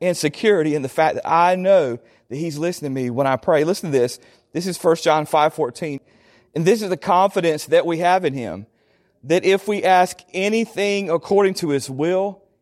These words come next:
He heareth us. And if we know that He hear us, hear us, whatsoever we ask, we know that we have the petitions that we desired of Him, knowing that He cares enough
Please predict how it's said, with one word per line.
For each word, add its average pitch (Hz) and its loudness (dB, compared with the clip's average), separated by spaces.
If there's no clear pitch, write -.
He 170 -4
heareth 214 4
us. - -6
And 175 2
if 202 2
we 226 -2
know 208 4
that 190 -2
He 165 -6
hear 180 -2
us, 117 -4
hear 226 -2
us, 110 -4
whatsoever 185 0
we 165 -6
ask, 151 -2
we 156 -8
know 170 0
that 131 -8
we 170 4
have 170 4
the 156 0
petitions 156 -4
that 135 0
we 156 -4
desired 151 2
of 156 -4
Him, 120 -8
knowing 165 2
that 160 -2
He 214 -8
cares 208 -2
enough 170 0